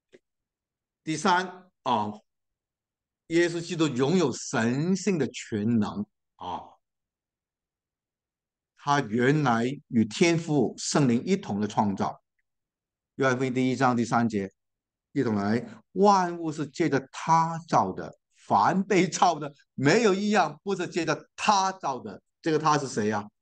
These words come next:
就是前面的耶稣，就是道。希伯来书第一章，在这末世借着他儿子晓谕我们，又早已立他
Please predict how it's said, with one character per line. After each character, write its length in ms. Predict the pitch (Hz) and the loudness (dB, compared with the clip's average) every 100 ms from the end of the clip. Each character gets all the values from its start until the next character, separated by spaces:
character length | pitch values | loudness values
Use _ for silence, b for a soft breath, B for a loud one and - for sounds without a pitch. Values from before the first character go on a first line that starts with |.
| _ _ - | _ _ -2
就 160 | 143 | 0
是 60 | 127 | 2
前 200 | 127 113 | 0 0
面 120 | 120 | 2
的 80 | 110 | 0
耶 180 | 113 110 | 0 -2
稣， 240 | - 113 | -4 -10
就 120 | - 110 | -6 -4
是 100 | 98 | 0
道。 220 | 110 - - _ _ _ _ b b b _ _ | 0 0 -8 _ _ _ _ b b b _ _
希 160 | - 160 | -4 2
伯 80 | 147 | 2
来 160 | 135 | 2
书 160 | 135 151 | 0 -2
第 200 | 151 147 | -2 -4
一 40 | |
章， 360 | 139 139 143 147 _ _ _ _ _ _ _ _ _ | 0 0 -2 -10 _ _ _ _ _ _ _ _ _
在 180 | - 180 | -2 0
这 180 | 143 123 | 0 -2
末 420 | 151 220 208 170 | -2 0 0 0
世 200 | 165 156 | -6 -10
借 200 | 147 170 | -4 -2
着 100 | 147 | 0
他 240 | 139 165 165 - | 2 2 0 -4
儿 220 | 131 185 | -2 -2
子 200 | - 117 | -4 -10
晓 320 | - 117 98 | -4 -2 -2
谕 240 | 139 143 | 0 0
我 180 | 104 85 | 0 -2
们， 160 | 95 95 B B _ | -4 -4 B B _
又 260 | 180 190 135 | 2 2 4
早 220 | 139 131 | 0 0
已 120 | 117 | 0
立 220 | - 143 | 0 -2
他 480 | 135 - 131 131 | -2 0 2 2